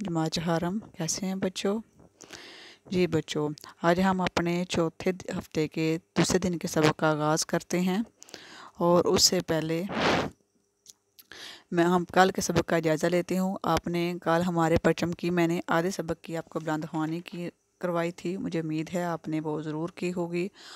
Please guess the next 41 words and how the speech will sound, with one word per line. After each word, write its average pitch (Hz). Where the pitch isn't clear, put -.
और 165
उसमें 180
आने 165
वाले 170
मुश्किल 165
अल्फाज 151
के 156
मानी 156
मैंने 180
करवाए 170
हैं, 175
तो 156
वो 160
आपने 170
ज़रूर 170
अपनी 185
कॉपी 175
पे 175
लिखे 175
होंगे 180
और 160
याद 156
भी 151
किए 151
होंगे। 147
आइए 160
हम 175
अपने 165
आज 160
के 185
सबक -
की 185
तरफ 185
चलते 180
हैं 190
और 175
हमारा 170
आज 160
के -
सबक 170
का 180